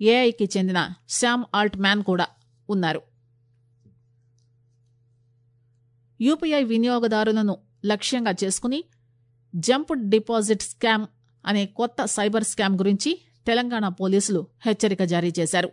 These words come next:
మోసగాళ్లు బాధితుల బ్యాంకు ఖాతాల్లో తక్కువ మొత్తంలో డబ్బును జమ చేసి, ఆపై పెద్ద మొత్తాలను తిరిగి ఇవ్వాల్సిందిగా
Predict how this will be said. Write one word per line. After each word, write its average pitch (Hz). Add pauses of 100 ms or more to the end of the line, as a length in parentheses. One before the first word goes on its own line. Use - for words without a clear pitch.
(540)
మోసగాళ్లు 190 (280)
బాధితుల 220
బ్యాంకు 190
ఖాతాల్లో 190 (580)
తక్కువ 269
మొత్తంలో 208
డబ్బును 185
జమ 170
చేసి, 214 (320)
ఆపై 208 (200)
పెద్ద 220
మొత్తాలను 214
తిరిగి 220
ఇవ్వాల్సిందిగా 196